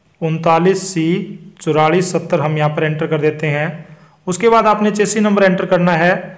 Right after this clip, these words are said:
और आपका chessy number का आखिरी के जो पांच character है वहीं आपने enter करने हैं।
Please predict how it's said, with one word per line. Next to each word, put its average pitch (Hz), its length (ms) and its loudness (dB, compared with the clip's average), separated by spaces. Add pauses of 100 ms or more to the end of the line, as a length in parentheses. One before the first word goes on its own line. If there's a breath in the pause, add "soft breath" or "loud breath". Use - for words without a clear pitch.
(280 loud breath)
और 196 120 6
आपका 202 280 2
chessy 220 320 0
number 190 240 2
का 180 160 2 (240)
आखिरी 196 300 2
के 220 100 2
जो 196 120 2
पांच 196 260 2
character 180 360 0
है 160 400 0
वहीं 165 240 0
आपने 175 240 2
enter 165 220 -2
करने 156 260 -2
हैं। 147 220 -2